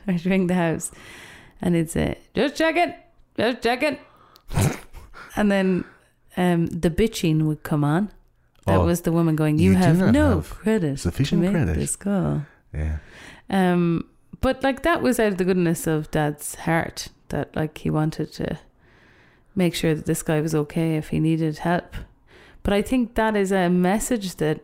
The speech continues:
Speaker 1: everyone has now, like, that we can't actually be okay without contact.
Speaker 2: It's gone further, like, not even just the contact, but it's all gone further than that then. Like, if you're not,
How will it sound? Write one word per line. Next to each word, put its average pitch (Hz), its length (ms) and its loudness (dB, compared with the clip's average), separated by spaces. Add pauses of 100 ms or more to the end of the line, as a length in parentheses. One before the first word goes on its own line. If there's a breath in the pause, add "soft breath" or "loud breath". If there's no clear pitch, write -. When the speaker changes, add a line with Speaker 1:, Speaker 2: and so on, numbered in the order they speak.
Speaker 1:
everyone 170 500 0
has 202 380 0
now, 101 200 -6 (880 soft breath)
like, 190 160 -2
that 196 140 0
we 190 120 -2
can't 254 360 -2
actually 170 460 -2
be 156 200 0
okay 147 500 -2 (100)
without 156 380 -2
contact. - 640 -6 (840 soft breath)
Speaker 2:
It's 120 160 0
gone 147 240 2
further, 107 480 2
like, 95 300 0
not 131 200 4
even 110 180 2
just 101 160 0
the 92 80 -2
contact, 101 500 0
but 85 120 -2
it's - 160 -4
all 98 120 2
gone 92 240 0
further 90 300 0
than 85 120 -4
that 82 160 -2
then. 80 160 -2
Like, 78 220 -4
if 87 120 -4
you're 95 180 4
not, 90 320 2